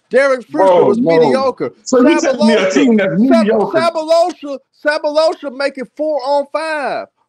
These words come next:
Speaker 1: Andre Roberson
Speaker 2: Bro, you
Speaker 1: making four on five. So Kevin
Speaker 2: Bro, you
Speaker 1: Durant,
Speaker 2: telling me a
Speaker 1: if he was
Speaker 2: team
Speaker 1: with
Speaker 2: is mediocre that
Speaker 1: Toronto,
Speaker 2: make it the
Speaker 1: if he was
Speaker 2: five
Speaker 1: with
Speaker 2: Western
Speaker 1: Toronto,
Speaker 2: Conference
Speaker 1: if he
Speaker 2: Finals?
Speaker 1: was with Toronto, the floor would have been spread out. You would have had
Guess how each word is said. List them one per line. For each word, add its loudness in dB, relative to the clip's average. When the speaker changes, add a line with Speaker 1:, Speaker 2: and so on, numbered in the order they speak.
Speaker 1:
Andre 0
Roberson 2
Speaker 2:
Bro, 6
you 4
Speaker 1:
making -4
four -2
on -2
five. -6
So -4
Kevin 0
Speaker 2:
Bro, 2
you 2
Speaker 1:
Durant, -
Speaker 2:
telling 0
me 2
a 2
Speaker 1:
if 0
he -2
was 4
Speaker 2:
team 2
Speaker 1:
with 0
Speaker 2:
is -4
mediocre 2
that 0
Speaker 1:
Toronto, -4
Speaker 2:
make -4
it -6
the 2
Speaker 1:
if -4
he 0
was 2
Speaker 2:
five 2
Speaker 1:
with 2
Speaker 2:
Western 0
Speaker 1:
Toronto, -2
Speaker 2:
Conference -20
Speaker 1:
if -2
he -2
Speaker 2:
Finals? -
Speaker 1:
was -4
with -6
Toronto, -2
the -8
floor 0
would -2
have -6
been -2
spread -4
out. -2
You -14
would -4
have 0
had -4